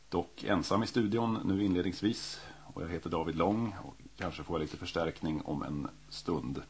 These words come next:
Eh, men med i studion finns ju också studioteknikern Georg som vanligt.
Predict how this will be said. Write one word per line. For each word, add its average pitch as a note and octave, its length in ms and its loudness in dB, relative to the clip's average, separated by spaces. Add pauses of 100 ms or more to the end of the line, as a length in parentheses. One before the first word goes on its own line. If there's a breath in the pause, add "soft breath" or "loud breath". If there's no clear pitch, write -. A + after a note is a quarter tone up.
(580 loud breath)
Eh, D#2+ 220 0
men F2+ 140 6
med F#2 220 4
i - 40 -2
studion E2+ 360 2
finns E2 220 -2
ju F2 40 -2
också D#2+ 360 -2
studioteknikern C#2+ 920 -2
Georg D#2 540 2
som C#2+ 200 -4
vanligt. - 500 -8